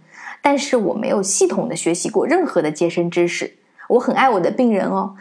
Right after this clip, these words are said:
但是虽然我没有任何接生的经验和科学的接生知识，但是我想只要我爱我的病人，我可以用听来的不知道是不是正确的经验在你身上试试。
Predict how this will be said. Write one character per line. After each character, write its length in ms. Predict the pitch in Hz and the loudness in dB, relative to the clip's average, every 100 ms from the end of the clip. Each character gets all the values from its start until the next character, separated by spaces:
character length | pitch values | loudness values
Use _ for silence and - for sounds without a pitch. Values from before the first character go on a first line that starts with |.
| - - | -16 -2
但 180 | 339 | -2
是 140 | 294 - | -2 -4
虽 220 | - 370 | 0 2
然 160 | 330 240 | 4 4
我 100 | 170 | 4
没 120 | 190 | 4
有 180 | 185 185 | 4 4
任 200 | 294 269 | 4 2
何 280 | 180 165 | 2 2
接 240 | 180 226 220 | 2 0 2
生 180 | 233 214 | 2 2
的 100 | 180 | 0
经 360 | 220 247 240 | 0 2 4
验 280 | 233 190 160 | 4 0 -2
和 220 | - 170 | -2 -2
科 240 | 170 285 277 | 2 2 4
学 160 | 214 | 2
的 100 | 170 | 0
接 140 | 185 214 | 0 0
生 180 | 220 | 0
知 160 | 208 226 | 0 0
识， 300 | 220 170 139 - - - | 0 -2 -2 -8 -18 -2
但 120 | 330 | 0
是 160 | 330 247 | 4 4
我 200 | 165 202 | 4 4
想 340 | - - - | 2 -2 -2
只 120 | - | 0
要 120 | 175 233 | 2 4
我 120 | 185 | 2
爱 160 | 294 370 | 4 4
我 120 | 202 | 4
的 120 | 139 | 2
病 200 | 220 190 | 2 2
人， 220 | 139 - - - | 0 -2 -10 -4
我 160 | 143 | -2
可 160 | - 233 | 0 2
以 160 | 208 - | 2 4
用 340 | 208 180 185 - - - | 4 2 -2 -10 -20 -8
听 240 | - 349 | 0 2
来 200 | 302 - | 2 2
的 200 | - - - | -2 -6 0
不 100 | 262 | 0
知 100 | 262 | 2
道 240 | 262 208 | 2 2
是 160 | 233 311 | 2 2
不 120 | 220 | 2
是 160 | - 220 | 2 4
正 180 | 269 214 | 4 4
确 160 | 254 | 4
的 100 | 160 | 2
经 200 | 190 220 | 2 2
验 160 | 208 175 | 2 0
在 100 | 226 | -2
你 140 | - | -2
身 160 | - 214 | 0 2
上 120 | 247 | 2
试 200 | - 359 | 0 -2
试。 240 | - - | -2 -10